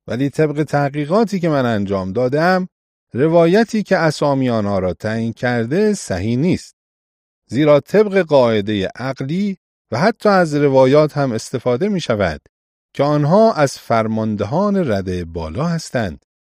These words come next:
و طبعاً فرمانبرداران آنها هم مردم می‌باشند.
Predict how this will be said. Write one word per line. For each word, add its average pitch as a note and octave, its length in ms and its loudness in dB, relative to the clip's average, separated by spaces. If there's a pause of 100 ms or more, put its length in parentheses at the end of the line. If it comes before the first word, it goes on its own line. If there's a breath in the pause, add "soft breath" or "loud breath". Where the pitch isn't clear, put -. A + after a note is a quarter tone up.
(180)
و - 80 -10
طبعاً D#3+ 560 0
فرمانبرداران A#2 1300 0
آنها C3 400 2
هم B2+ 220 -2
مردم F#2+ 520 -4
می‌باشند. A#2+ 540 -2